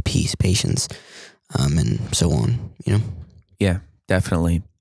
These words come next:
Speaker 2: And, um, to do all of that, we just need to make space.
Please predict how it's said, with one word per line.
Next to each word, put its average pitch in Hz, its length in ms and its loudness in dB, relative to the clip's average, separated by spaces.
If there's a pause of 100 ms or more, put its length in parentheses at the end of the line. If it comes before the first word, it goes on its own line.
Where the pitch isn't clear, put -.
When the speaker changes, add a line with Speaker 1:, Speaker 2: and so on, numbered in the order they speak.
(400)
Speaker 2:
And, 95 320 4
um, 90 220 4
to 98 140 0
do 107 760 2
all 117 240 2
of 101 140 2
that, 87 360 0 (100)
we 101 140 2
just 110 200 2
need 113 100 4
to 110 80 4
make 110 180 2
space. - 580 2